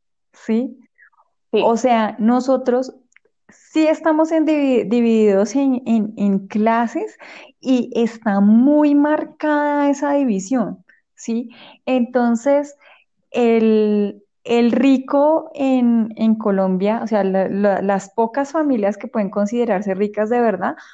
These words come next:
Speaker 1: o sea, son gente que de verdad tienen muchísima plata y que miran a los demás por fuera del hombro. Y de hecho, de hecho en, en Colombia <laughs> hubo un caso hace, hace algunos años de, de un tipo de una familia muy importante,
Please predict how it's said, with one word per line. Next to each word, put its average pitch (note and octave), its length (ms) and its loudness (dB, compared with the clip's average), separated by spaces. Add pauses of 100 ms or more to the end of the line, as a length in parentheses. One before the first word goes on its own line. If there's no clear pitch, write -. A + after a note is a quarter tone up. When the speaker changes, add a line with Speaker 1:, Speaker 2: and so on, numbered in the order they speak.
(140)
Speaker 1:
o - 20 -20
sea, G3 140 -4
son F3 300 -4
gente G#3 600 -2
que C4+ 140 -8
de A#3 80 0
verdad F3 360 0
tienen F#3+ 300 -4
muchísima A#3 840 -2
plata G3 480 -4 (420)
y A#3+ 300 -6
que F#3+ 680 0
miran F#3+ 460 0
a A#3+ 60 0
los B3+ 160 0
demás G#3+ 320 -2
por G3 200 -8
fuera A3 380 0
del A3+ 160 2
hombro. F3+ 420 -2 (540)
Y G3+ 280 -2
de A3 240 2
hecho, G#3 380 -2
de G#3 240 0
hecho G#3 260 0
en, A3+ 340 0
en B3+ 100 -4
Colombia A3 440 0
<laughs> - 160 -2
hubo A3+ 280 0
un A3+ 200 -2
caso A3 560 -4
hace, G#3 440 -6
hace G3 260 -4
algunos A3+ 440 -2
años A3 380 -4 (480)
de, G3 960 0
de G3 200 -2
un F#3+ 340 -2
tipo A3 560 -2
de G#3 180 0
una F3+ 220 -2
familia G3 420 -2
muy F#3+ 160 -4
importante, F#3+ 760 -8